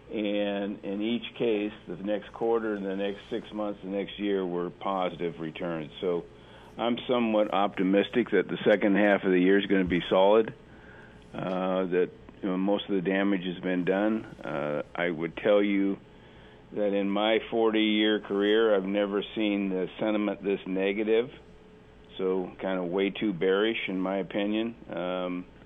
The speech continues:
using, uh, Warren Buffett's as a guide, uh, your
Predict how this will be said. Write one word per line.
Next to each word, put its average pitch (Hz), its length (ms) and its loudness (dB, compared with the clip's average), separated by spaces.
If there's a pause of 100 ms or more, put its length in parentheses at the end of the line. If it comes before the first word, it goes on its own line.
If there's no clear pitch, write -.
(880)
using, 107 600 0
uh, 95 160 0
Warren 101 380 0
Buffett's 107 440 0 (520)
as 104 200 0
a 90 80 -4
guide, 101 480 2 (240)
uh, 90 380 -2
your 87 260 -6